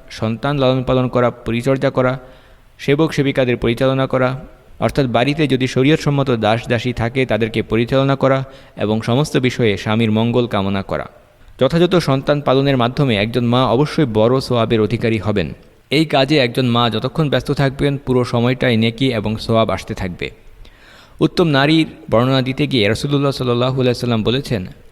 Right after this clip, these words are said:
"আরবের নারীদের মধ্যে উত্তম হচ্ছে কুরাইশি নারী, তারা সন্তানের প্রতি অধিক মমতাময় এবং স্বামীর সম্পদ রক্ষার প্রতি অধিক যত্নশীল।" সন্তানের প্রতি মমতাময়ী হওয়ার গুরুত্ব কত বেশি,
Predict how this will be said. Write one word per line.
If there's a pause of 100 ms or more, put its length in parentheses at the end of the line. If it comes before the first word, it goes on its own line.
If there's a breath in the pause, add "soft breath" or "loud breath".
"আরবের
নারীদের
মধ্যে
উত্তম
হচ্ছে (200)
কুরাইশি
নারী, (480 loud breath)
তারা
সন্তানের
প্রতি (200)
অধিক
মমতাময় (100)
এবং
স্বামীর
সম্পদ
রক্ষার
প্রতি (200)
অধিক
যত্নশীল।" (600 soft breath)
সন্তানের
প্রতি
মমতাময়ী
হওয়ার
গুরুত্ব
কত
বেশি,